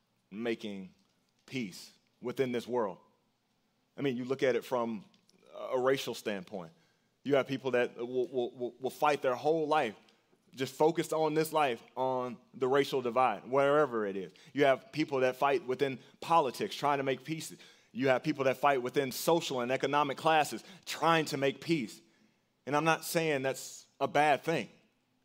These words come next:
to, to put some effort towards that, but it, it shouldn't be the main thing. That's not the main thing, because at the end of the day,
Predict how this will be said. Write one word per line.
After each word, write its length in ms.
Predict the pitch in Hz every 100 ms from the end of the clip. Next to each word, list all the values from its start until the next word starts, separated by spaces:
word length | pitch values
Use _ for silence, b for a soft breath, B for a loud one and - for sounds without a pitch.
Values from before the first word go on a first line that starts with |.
| _ _ _
to, 200 | - 151
to 160 | - 139
put 200 | 131 160
some 220 | 147 127
effort 280 | 135 139 110
towards 300 | 160 165 113
that, 140 | 107
but 120 | 131
it, 140 | 151 147
it 100 | 143
shouldn't 220 | 170 139
be 100 | 147
the 80 | 113
main 280 | 120 147 117
thing. 240 | 101 85 b b
That's 120 | 139
not 120 | 156
the 80 | 120
main 300 | 113 143 135
thing, 240 | 113 95 87 b
because 220 | - 143 135
at 80 |
the 80 | 123
end 140 | 147 143
of 60 |
the 100 | 120
day, 260 | 120 139